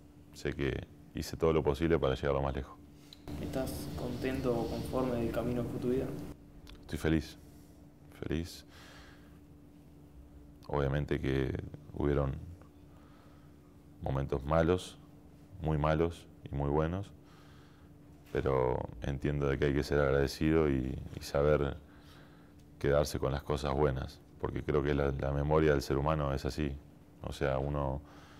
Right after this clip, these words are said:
Speaker 1: tiende a siempre recordar lo bueno y a dejar lo malo y,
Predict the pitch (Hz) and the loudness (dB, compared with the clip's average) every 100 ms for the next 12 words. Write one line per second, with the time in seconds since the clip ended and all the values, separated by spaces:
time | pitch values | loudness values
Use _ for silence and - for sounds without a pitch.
0 | - - - - - - - - - - | -20 -20 -20 -20 -20 -20 -20 -20 -20 -18
1 | - - - - - - - - - 73 | -18 -20 -20 -20 -20 -20 -20 -20 -8 0
2 | 80 78 71 71 69 - 76 69 69 69 | 2 4 4 4 2 0 0 0 0 2
3 | 71 73 76 73 80 80 80 69 67 69 | 2 4 4 6 6 4 2 0 0 0
4 | 69 69 78 69 73 80 80 80 69 64 | -2 0 2 2 4 4 4 4 2 0
5 | - | -4